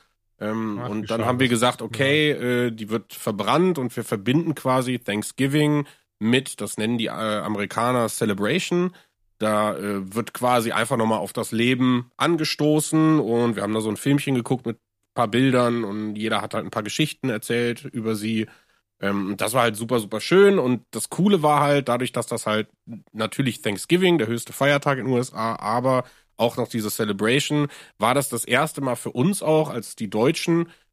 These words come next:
Speaker 1: äh, alle in einem Raum zu haben. Also wirklich jede Cousine, jede Tante,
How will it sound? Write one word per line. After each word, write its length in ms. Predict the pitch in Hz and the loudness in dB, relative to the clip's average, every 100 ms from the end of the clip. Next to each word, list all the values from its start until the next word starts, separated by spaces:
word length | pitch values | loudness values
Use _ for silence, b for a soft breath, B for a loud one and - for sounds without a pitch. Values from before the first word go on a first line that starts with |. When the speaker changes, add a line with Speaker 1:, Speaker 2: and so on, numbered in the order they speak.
| _ 135 | _ 0
Speaker 1:
äh, 260 | 131 127 - _ - | 2 0 -4 _ -2
alle 540 | 131 180 190 190 - | 2 4 4 2 -4
in 120 | - 123 | -10 -2
einem 240 | 143 139 | 2 4
Raum 220 | 120 135 | 4 2
zu 180 | - 90 | -2 -10
haben. 320 | 71 78 - | -12 -14 -16
Also 240 | - 104 104 | -12 -8 -6
wirklich 260 | 127 123 | -6 -4
jede 380 | 131 147 165 156 | -2 2 4 2
Cousine, 540 | 143 135 117 170 190 185 | 0 -4 -2 2 4 4
jede 240 | 143 123 | 2 0
Tante, 720 | 135 151 185 175 175 156 - | 0 0 -2 -2 -2 -4 -8